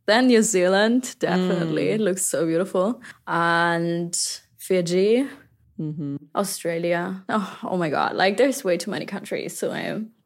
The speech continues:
Speaker 1: I'm not gonna lie. I wanna go visit all of them. Not all of them, but many.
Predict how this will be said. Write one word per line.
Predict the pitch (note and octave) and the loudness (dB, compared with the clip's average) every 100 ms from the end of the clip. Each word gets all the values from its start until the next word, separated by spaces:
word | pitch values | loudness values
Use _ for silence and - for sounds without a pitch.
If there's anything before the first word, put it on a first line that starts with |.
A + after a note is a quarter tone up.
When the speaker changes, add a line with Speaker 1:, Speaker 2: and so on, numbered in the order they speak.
| _ | _
Speaker 1:
I'm | A3+ A#3+ | 2 4
not | A3+ A3+ A3+ | 4 4 2
gonna | G#3+ G3 | 0 2
lie. | D#3 D3+ D3 | 0 0 0
I | G3+ | 2
wanna | B3 | 2
go | G#3+ F#3 E3+ | 4 2 2
visit | E3 F3+ F#3 - - | 0 0 0 -2 -6
all | - | -2
of | E3 | -2
them. | D#3+ - F3 - | -2 -6 -8 -6
Not | F#3 D#3 | -4 -2
all | D#3 | -2
of | E3 | -4
them, | - E3 | -8 -8
but | - - _ _ - | -10 -14 _ _ -6
many. | - E3+ E3 | -4 -2 -6